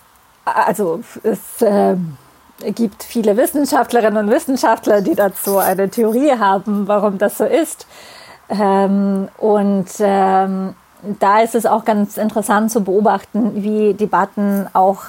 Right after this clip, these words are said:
ähm, beeinflusst werden von staatlichen, ähm, Konsensen in den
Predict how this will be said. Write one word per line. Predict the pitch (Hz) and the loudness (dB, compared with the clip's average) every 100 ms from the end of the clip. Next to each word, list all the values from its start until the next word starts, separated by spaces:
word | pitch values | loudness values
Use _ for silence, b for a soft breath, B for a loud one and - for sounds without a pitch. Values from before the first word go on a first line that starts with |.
| - | -2
ähm, | 196 185 185 185 175 180 B B B | 0 0 0 -2 -4 -8 B B B
beeinflusst | - 196 214 214 196 - | -2 0 0 0 -2 0
werden | 190 185 196 185 | 0 2 0 -4
von | - 190 180 180 - | -4 -4 -2 -6 -8
staatlichen, | 196 185 170 - 185 - 185 175 175 175 208 | -2 0 0 0 -6 -6 -6 -6 -6 -8 -10
ähm, | - 175 170 175 180 180 190 175 - - - | -8 -6 -6 -8 -10 -10 -12 -14 -20 -20 -6
Konsensen | - 233 226 208 208 - 202 196 | -2 0 2 2 0 0 0 0
in | 196 202 202 196 | -2 -2 -2 0
den | 185 190 185 226 | -2 -4 -6 -8